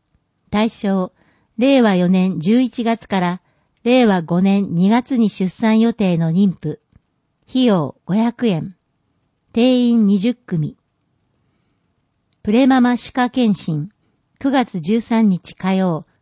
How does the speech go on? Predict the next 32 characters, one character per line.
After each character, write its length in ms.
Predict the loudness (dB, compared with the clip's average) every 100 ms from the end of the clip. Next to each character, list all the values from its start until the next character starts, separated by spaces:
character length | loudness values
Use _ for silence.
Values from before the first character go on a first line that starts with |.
| -8
十 220 | -2 -2
三 240 | 0 0
時 100 | 0
三 280 | -2 0 0
十 120 | -2
分 320 | -6 -4 -4 -4
か 160 | -4
ら。 180 | -6 -8 _ _ _ _ _ _ _ 0
要 200 | 2 2
予 120 | 0
約。 480 | -2 -4 -6 -8 -8 _ _ _ _ _ _
八 300 | -8 -4 -4
月 220 | -4 -4
十 220 | -2 -2
日 160 | -2 -4
水 320 | -4 -2 0
曜 260 | 2 0 -2
九 160 | -4
時 140 | -4 -4
か 140 | -8
ら。 160 | -10 -14 _ _ _ _ _ _ _ _ _ _ _
対 220 | -4 -4
象、 420 | -2 -2 -2 -2 -6 _ _ _ _ 0
令 240 | 2 4
和 120 | 2
四 140 | 2 2
年 240 | 2 0
十 240 | 0 0
一 220 | 0 -2 -4
月 220 | -4 -6
か 120 | -4
ら 240 | -2 -4